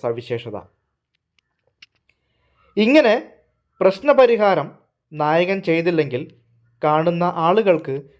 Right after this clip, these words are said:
സംതൃപ്തി കിട്ടാതെ വരികയും അത് ജനപ്രിയ സിനിമയെ സാരമായി ബാധിക്കുകയും ചെയ്യും. കൂടാതെ ഹിന്ദി ഉൾപ്പെടെയുള്ള എല്ലാ ഇന്ത്യൻ ഭാഷകളിലുള്ള ജനപ്രിയ സിനിമകളുടെയും ഇതിവൃത്തം കുടുംബമായിരിക്കും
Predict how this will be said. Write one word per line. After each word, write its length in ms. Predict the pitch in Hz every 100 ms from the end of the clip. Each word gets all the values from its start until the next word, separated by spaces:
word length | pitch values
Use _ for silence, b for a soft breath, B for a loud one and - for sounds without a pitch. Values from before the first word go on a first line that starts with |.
| b -
സംതൃപ്തി 540 | 151 160 180 175 226
കിട്ടാതെ 420 | 180 160 180 208 175
വരികയും 360 | 147 120 113 - _ _ _ _ _
അത് 160 | 180 226 208
ജനപ്രിയ 380 | 196 202 254 262 240
സിനിമയെ 360 | 196 175 160 127 - B -
സാരമായി 540 | 151 143 165 160 156 151
ബാധിക്കുകയും 640 | 143 151 190 156 135 117 123 -
ചെയ്യും. 280 | - 107 98 - _ _ _ _ _ _ _ _ _ _ -
കൂടാതെ 420 | 139 135 135 151 185 b b -
ഹിന്ദി 360 | 160 160 175 202 190
ഉൾപ്പെടെയുള്ള 560 | 180 190 208 208 165 143 190 b b b 165
എല്ലാ 220 | 190 208 247 240
ഇന്ത്യൻ 300 | 185 202 277 220
ഭാഷകളിലുള്ള 640 | 151 196 240 214 190 175 151 127 b b - 156
ജനപ്രിയ 440 | 156 165 - 185 185
സിനിമകളുടെയും 680 | 170 175 170 160 151 143 139 147
ഇതിവൃത്തം 460 | 139 147 143 117 131 - _ _ _ 151
കുടുംബമായിരിക്കും 880 | 147 160 175 160 127 120 113 113